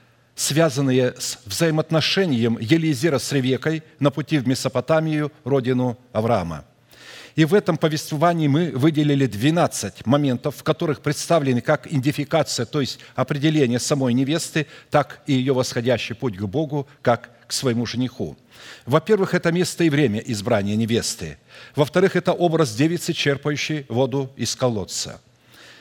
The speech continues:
В-третьих, это девица, дающая по просьбе из своего кувшина воды. В-четвертых, девица, получившая золотую серьгу и два золотых запястья. В-пятых, это девица, дающая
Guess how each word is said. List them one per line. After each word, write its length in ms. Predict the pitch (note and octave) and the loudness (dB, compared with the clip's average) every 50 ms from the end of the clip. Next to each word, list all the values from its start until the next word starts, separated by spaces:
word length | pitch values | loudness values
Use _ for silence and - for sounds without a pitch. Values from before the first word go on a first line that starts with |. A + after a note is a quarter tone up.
| - _ _ _ - | -20 _ _ _ -4
В-третьих, 400 | - - F#3+ G3+ G3 D#3+ - F3 | 4 4 4 4 4 2 -4 -2
это 160 | E3 - E3+ | -2 -2 0
девица, 440 | C#3+ D3 E3 D#3 D3 - - - C3+ | 2 2 2 2 2 0 -2 -4 0
дающая 500 | C3 D3 D3+ C#3+ B2+ - - D3+ D3+ D3 | 0 0 0 0 0 0 0 -2 -2 0
по 140 | - D3+ | -2 -4
просьбе 680 | C#3+ - C#3+ C3+ A2+ G2 A2 G#2 C3 C3+ C3 B2+ A#2+ G#2 - - - | -2 0 0 0 0 -2 -4 -2 2 2 2 2 0 -4 -8 -8 -4
из 160 | C#3+ C#3 - | -4 -4 -2
своего 300 | - C#3 B2+ B2+ C#3 C3+ | 0 0 2 2 2 0
кувшина 640 | - C3+ A#2 - - C3 A#2 A#2 C3+ C3+ C3+ C3 - - _ _ _ _ _ _ _ _ - | -2 -4 -6 -4 -4 -4 -2 0 0 0 0 -2 -6 -12 _ _ _ _ _ _ _ _ -6
воды. 640 | F#2+ G2+ C3+ C#3 - - E3 D3+ G2 D#2+ C#2+ C2+ - _ _ _ _ _ _ _ _ _ _ _ _ _ _ _ _ _ _ - | -2 0 0 0 0 2 0 0 0 0 -6 -10 -16 _ _ _ _ _ _ _ _ _ _ _ _ _ _ _ _ _ _ -6
В-четвертых, 600 | - - E3 - F3+ G3 G3 - E3+ C#3 A#2 G2+ | -4 -4 -2 2 2 2 2 2 -2 -2 -2 0
девица, 580 | F#2+ D3 D#3+ C#3 C#3+ C3+ - - F#3 F3+ E3+ | 2 2 2 2 2 -2 -2 0 0 0 0
получившая 680 | D#3 - D#3 D3 D3 - - E3 D#3+ - - - C#3+ A#2 | 0 0 -2 -2 -2 -2 -2 -2 -2 -2 -2 -4 -2 0
золотую 420 | C3 C#3 C#3+ C3+ - D3 C3 B2 | 0 0 0 0 -2 -2 -2 -2
серьгу 540 | - - - B2 A2 A2 G#2 A#2 D#3 E3 D#3+ | -2 -2 0 0 -2 -2 -4 -6 -8 -6 -4
и 80 | D3 B2+ | -4 -2
два 220 | A2 G#2+ B2 A2+ | 0 2 0 2
золотых 360 | G#2 B2+ B2+ B2 - - G2+ | 2 2 0 0 0 -4 -6
запястья. 640 | F2+ G2+ C3 - - E3 C3+ - - - - C#3+ - _ _ _ _ _ - - - - - - - _ _ _ _ _ _ _ | -4 -4 -4 -2 -2 -2 -2 -4 -8 -12 -12 -14 -14 _ _ _ _ _ -20 -20 -20 -20 -20 -20 -20 _ _ _ _ _ _ _
В-пятых, 460 | - - - F3+ F3 E3+ E3 - - | -10 -2 2 2 2 2 0 -2 -2
это 160 | D#3+ - D#3+ | -2 0 0
девица, 400 | C#3+ B2+ D3 D3 D3 - - D3+ | 2 2 2 2 0 -2 -2 -2
дающая 680 | B2+ C3+ C#3 D3+ D3+ C3+ - - - C#3+ C3+ C3 A#2+ | 0 0 0 0 0 -2 -2 -2 0 0 0 0 0